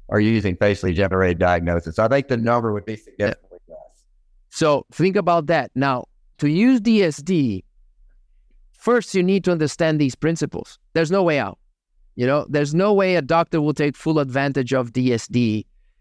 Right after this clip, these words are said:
Speaker 2: if this doctor doesn't understand what you, Coy, Spear, Robley
Speaker 1: Right.
Speaker 2: are saying. First, you need to understand it,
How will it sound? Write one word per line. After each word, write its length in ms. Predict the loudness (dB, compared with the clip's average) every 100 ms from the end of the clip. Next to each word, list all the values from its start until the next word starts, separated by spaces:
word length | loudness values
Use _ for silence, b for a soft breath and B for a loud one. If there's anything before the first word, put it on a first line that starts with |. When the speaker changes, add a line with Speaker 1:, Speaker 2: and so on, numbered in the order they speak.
| _ _ -4
Speaker 2:
if 180 | -4 0
this 180 | -2 0
doctor 340 | -2 0 -2
doesn't 320 | -2 -2 0
understand 1040 | 0 0 -4 -6 -4 -2 0 -2 -2 -4 -10 _ _ -2
what 260 | 0 0
you, 380 | 2 2 2 -2
Coy, 380 | -2 0 2 0
Spear, 580 | -4 -8 -2 2 2 2
Robley 640 | 2 2 2 0 -2 -4 _ _ _ _ _
Speaker 1:
Right. 140 | -20 -20 _ _ _ _ _ -2
Speaker 2:
are 100 | -2
saying. 380 | 0 -2 -2 -10 _ _ _ _
First, 400 | -2 0 0 -2
you 100 | 0
need 220 | 0 0 -2
to 140 | -2
understand 480 | 0 -2 0 0 0
it, 140 | -4